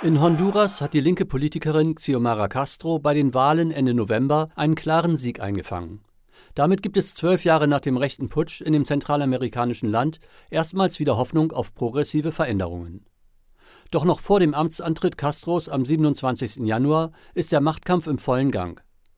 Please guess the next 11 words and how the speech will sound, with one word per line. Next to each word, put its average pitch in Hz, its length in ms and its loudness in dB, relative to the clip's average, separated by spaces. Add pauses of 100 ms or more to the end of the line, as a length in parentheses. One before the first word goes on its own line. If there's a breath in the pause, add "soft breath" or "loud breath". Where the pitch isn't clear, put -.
(240)
Castros 160 480 0
Partei 139 360 0
Libre 151 540 -2
hat 170 200 -4
nur 165 100 2
fünfzig 196 560 -4
von 147 160 0
hundertachtundzwanzig 160 960 -2
Abgeordneten 127 640 -4
im 120 120 -6
Parlament 120 540 -2